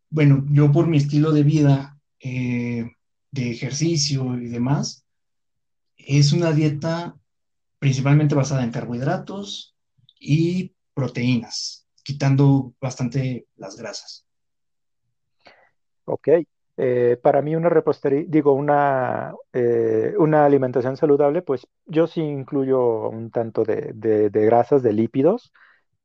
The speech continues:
Speaker 2: Eh, siempre los trato de incluir. Tú sabes que, pues, se necesitan como para sintetizar hormonas. Eh, pues no le hago tanto al ejercicio, entonces no, no me, me doy un poquito más de lujos.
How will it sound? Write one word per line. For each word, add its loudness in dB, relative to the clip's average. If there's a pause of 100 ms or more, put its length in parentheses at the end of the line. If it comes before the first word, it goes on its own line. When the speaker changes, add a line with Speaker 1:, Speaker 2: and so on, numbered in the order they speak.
(140)
Speaker 2:
Eh, 2
siempre 2
los -2
trato -2
de -4
incluir. 2
Tú -4
sabes 0
que, -10
pues, -8
se -2
necesitan -2
como -8
para 2
sintetizar -8
hormonas. 0 (280)
Eh, 2
pues -4
no 2
le 6
hago 4
tanto 0
al 0
ejercicio, -2 (280)
entonces -4 (260)
no, 0
no 0
me, -4
me 2
doy 4
un -6
poquito -2
más -4
de 0
lujos. -4